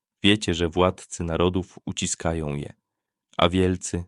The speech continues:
dają im odczuć swą władzę. Nie tak będzie u was.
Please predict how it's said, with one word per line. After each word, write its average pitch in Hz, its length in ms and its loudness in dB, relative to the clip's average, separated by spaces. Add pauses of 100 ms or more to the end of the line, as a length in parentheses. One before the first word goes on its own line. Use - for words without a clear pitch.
(140)
dają 92 300 2
im 92 280 -4
odczuć - 680 -6
swą 85 380 -4
władzę. 76 480 -4 (800)
Nie 110 160 4
tak 98 200 0
będzie 92 360 0
u 76 160 -8
was. - 380 -12